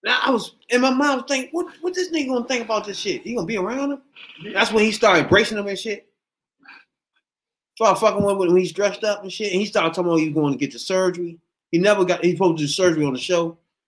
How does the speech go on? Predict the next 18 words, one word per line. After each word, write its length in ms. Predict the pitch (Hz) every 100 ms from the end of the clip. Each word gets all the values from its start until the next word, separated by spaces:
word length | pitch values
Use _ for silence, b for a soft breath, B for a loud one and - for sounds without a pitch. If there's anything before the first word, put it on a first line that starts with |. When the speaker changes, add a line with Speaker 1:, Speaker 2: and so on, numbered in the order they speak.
| _ 143
Speaker 1:
Never 200 | 180 170
got 160 | 165
the 40 | 139
surgery. 440 | 170 165 156 156 _ _ _ _ _ _ _ _ _ _ _ _ _ _ _ _ _ _ _ _ _ _ _ _ _ -
So 200 | 202 196
him 260 | 277 330 190
running, 420 | 254 285 214 214 _ _ _ _ _ _ _ _ _ _ -
how 220 | 262 339
can 160 | 349 359
he 100 | 240
run 460 | 175 285 262 220 208
if 100 | 196
he 60 | 262
didn't 160 | 247
get 100 | 233
the 60 | 190
surgery 360 | 254 262 185 120
yet? 200 | 92